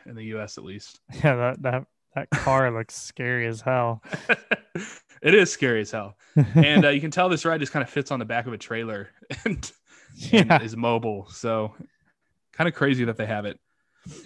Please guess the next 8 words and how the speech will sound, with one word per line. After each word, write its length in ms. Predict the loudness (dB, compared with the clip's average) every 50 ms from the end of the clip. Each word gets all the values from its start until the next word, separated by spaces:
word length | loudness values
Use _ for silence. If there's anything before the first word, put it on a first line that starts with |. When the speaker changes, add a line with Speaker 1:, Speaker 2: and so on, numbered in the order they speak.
| -20 -20 -20 -10 -8 -8 -6 0
Speaker 1:
Um, 520 | 2 4 4 6 4 4 2 2 -2 -6 -8 _
Speaker 2:
<laughs> 60 | _
Speaker 1:
they 120 | 2 4 4
also 180 | 6 6 6
have 120 | 6 6 6
a 40 |
nineteen 600 | 4 4 2 2 2 0 0 -2 -2 0 0 0 0
sixty 680 | -2 -2 -2 -2 -2 -2 -4 0 2 4 4 4 2